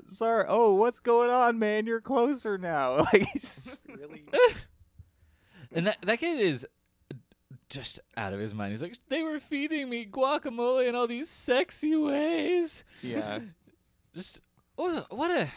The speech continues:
Speaker 2: the, any incidental dialogue in this movie is
Speaker 1: <laughs>
Speaker 2: completely just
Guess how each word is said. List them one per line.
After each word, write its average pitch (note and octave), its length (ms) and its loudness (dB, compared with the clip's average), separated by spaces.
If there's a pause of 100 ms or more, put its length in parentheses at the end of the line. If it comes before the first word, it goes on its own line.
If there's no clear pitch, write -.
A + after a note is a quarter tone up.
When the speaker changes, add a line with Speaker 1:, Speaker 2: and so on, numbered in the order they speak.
(240)
Speaker 2:
the, G3 220 2 (140)
any B3+ 360 2
incidental C3+ 600 -2
dialogue G#2+ 480 -2
in B2 60 -6
this B2 140 -8
movie B2 440 -6
is A2 160 -2 (220)
Speaker 1:
<laughs> - 200 -10
Speaker 2:
completely C#3+ 1300 0 (880)
just B2+ 360 0